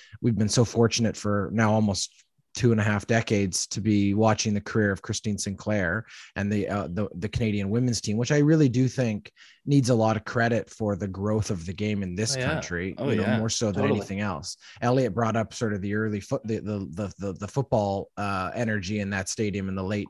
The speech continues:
Speaker 1: nineties, but I think even to the early two thousands when they had the U sixteen tournament here with those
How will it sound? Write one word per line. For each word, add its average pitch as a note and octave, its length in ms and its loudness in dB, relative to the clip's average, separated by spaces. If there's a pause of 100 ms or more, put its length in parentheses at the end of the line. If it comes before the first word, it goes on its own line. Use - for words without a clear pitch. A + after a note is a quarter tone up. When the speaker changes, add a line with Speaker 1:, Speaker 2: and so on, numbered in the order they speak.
(140)
Speaker 1:
nineties, G#2+ 540 -2
but A2 220 -6
I B2 160 2
think A#2+ 260 -2
even A2 280 -2
to A2+ 100 -2
the G2+ 140 -2
early G#2+ 260 0
two G2+ 180 -8
thousands G#2 520 -2
when G2+ 120 -4
they G2+ 80 -4
had F#2+ 220 -2
the G2+ 80 -2
U G2 160 -2
sixteen B2+ 520 -4
tournament A2+ 440 -2
here G#2+ 180 -2
with G#2+ 140 -2
those G#2 260 -4